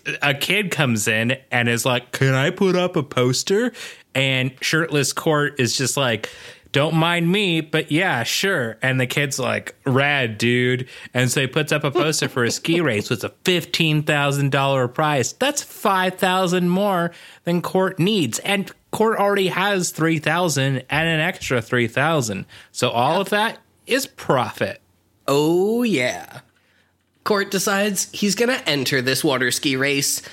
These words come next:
Speaker 2: and so we get our first big montage set to some just, just, mwah, beautiful nineties action movie music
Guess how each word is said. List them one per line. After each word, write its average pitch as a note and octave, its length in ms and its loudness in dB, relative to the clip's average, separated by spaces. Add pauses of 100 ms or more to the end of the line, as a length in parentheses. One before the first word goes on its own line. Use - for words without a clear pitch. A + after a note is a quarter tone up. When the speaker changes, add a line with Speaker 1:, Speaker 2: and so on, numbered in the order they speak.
(140)
Speaker 2:
and D3 140 0
so F3 160 0
we D#3+ 100 0
get E3 180 0
our D#3 120 0
first F3+ 560 -2
big B3 240 0
montage D3 720 0 (180)
set - 360 -2
to F3+ 140 -2
some E3 320 -2
just, - 600 -4
just, - 360 -2
mwah, A3 480 -2 (300)
beautiful G#3+ 640 2
nineties D#3 480 2
action C#3+ 400 -2
movie B2+ 360 0
music A#2+ 560 -4